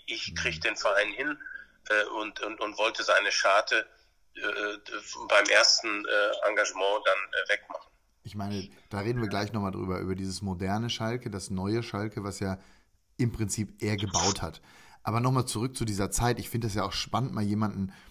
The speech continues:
Speaker 2: zu hören, und ich hoffe, meinen Hörern oder unseren Hörern geht das gerade genauso. Du hast ihn halt erlebt als Spieler. Wie war der denn zu euch Spielern? Also diese Generation, die ihr damals, das war ja die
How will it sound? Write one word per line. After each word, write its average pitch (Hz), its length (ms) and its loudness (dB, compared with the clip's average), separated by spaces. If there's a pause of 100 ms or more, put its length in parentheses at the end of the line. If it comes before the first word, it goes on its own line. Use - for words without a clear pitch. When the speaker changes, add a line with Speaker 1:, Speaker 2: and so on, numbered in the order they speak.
(160)
Speaker 2:
zu 107 240 0
hören, 120 220 6
und 110 100 4
ich 101 120 -2
hoffe, 117 180 0
meinen 104 260 2
Hörern 110 360 0
oder 92 180 -4
unseren 123 300 0
Hörern 101 240 0
geht 98 160 -4
das 90 100 -6
gerade 92 260 -8
genauso. 95 540 -4 (640)
Du 101 100 -6
hast 110 140 -4
ihn 117 140 -2
halt 107 120 -2
erlebt 104 480 -2
als - 200 -6
Spieler. 123 440 -6
Wie 95 220 -4
war 110 220 -6
der 151 160 -2
denn 95 240 -4
zu 98 220 -6
euch 98 220 -6
Spielern? 92 680 -8
Also 92 160 -12
diese 101 240 -4
Generation, 107 720 0
die 110 80 -6
ihr 123 140 0
damals, 110 340 0
das 101 140 -2
war 117 100 0
ja 113 60 0
die 107 120 0